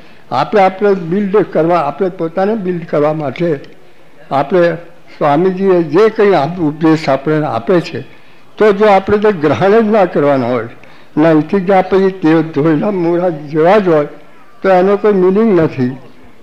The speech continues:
એટલે મારું તો આપ સૌને એવું અત્રે મારી વિનંતી છે કે પૂજ્ય સ્વામીજી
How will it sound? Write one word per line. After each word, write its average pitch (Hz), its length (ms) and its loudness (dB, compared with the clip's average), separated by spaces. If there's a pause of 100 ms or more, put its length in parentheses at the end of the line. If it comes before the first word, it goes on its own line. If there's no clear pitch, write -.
એટલે 165 180 0
મારું 156 360 2
તો 190 140 -2
આપ 170 380 0
સૌને 170 300 0
એવું 156 380 -4
અત્રે 160 360 -4 (760)
મારી 147 200 2
વિનંતી 180 600 2
છે 139 300 0 (920)
કે 202 300 4 (480)
પૂજ્ય 170 340 -2
સ્વામીજી 147 840 -2